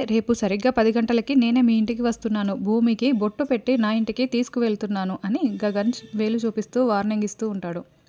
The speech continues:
"నువ్వు రావాలే కానీ తిరిగి శవమయ్యే నీ ఇంటికి వెళ్తావు"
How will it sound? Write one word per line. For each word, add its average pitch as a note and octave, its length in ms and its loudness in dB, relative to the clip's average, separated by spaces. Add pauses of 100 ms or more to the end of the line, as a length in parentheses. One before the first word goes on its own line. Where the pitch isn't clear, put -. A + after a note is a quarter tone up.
(720)
"నువ్వు A3 240 2
రావాలే A3 460 0
కానీ B3+ 340 -6 (300)
తిరిగి A#3+ 400 -2 (120)
శవమయ్యే C4 640 2 (120)
నీ A3 200 0
ఇంటికి A3 340 -2
వెళ్తావు" G#3 440 -4